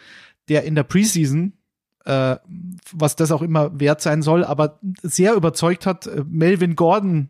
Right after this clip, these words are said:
ausgestochen hat als Running Back Nummer drei oder vier, wie auch immer. Also das, wenn das so einen Spark geben könnte, äh, Keaton Mitchell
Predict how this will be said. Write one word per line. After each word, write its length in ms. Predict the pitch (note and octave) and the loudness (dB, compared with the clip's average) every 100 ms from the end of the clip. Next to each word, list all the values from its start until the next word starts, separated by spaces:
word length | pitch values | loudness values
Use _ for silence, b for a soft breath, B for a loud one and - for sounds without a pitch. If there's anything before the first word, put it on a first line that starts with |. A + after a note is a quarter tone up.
| _ | _
ausgestochen 760 | - E3+ - D#3+ - D3 - C3 | 0 0 0 -4 -2 -2 -2 -4
hat 180 | D3+ - | -4 -4
als 220 | C#3 B2+ | -8 -4
Running 260 | C#3 D#3+ D3+ | -2 -2 -2
Back 220 | C#3+ - | -4 -2
Nummer 320 | D3+ D3+ C3 | -4 -2 -4
drei 380 | - C3 C#3+ F3 | -2 0 2 0
oder 180 | C#3 B2+ | -2 -4
vier, 340 | - G3+ F#3 | 0 2 2
wie 140 | F3+ D#3+ | 2 0
auch 80 | |
immer. 300 | D#3 E3+ F#3 B B B D#3+ B B B - | 0 -2 -4 B B B -14 B B B -4
Also 220 | F#3 F3 | 0 0
das, 300 | - G#3 G#3 | 0 0 0
wenn 140 | F#3+ | 0
das 180 | F3+ B3 | 0 0
so 60 | A#3+ | 0
einen 120 | G#3 | -2
Spark 420 | - - E3 G#3 | -2 0 0 0
geben 240 | F#3+ E3+ E3+ | -2 -2 -2
könnte, 480 | F3 E3+ C#3+ G#2+ - _ _ _ - | -2 -2 -2 -4 -8 _ _ _ -8
äh, 160 | C#3 C3 | -6 -4
Keaton 340 | - G3 F3 | -2 -2 0
Mitchell 380 | F3+ - G3 | 0 0 -2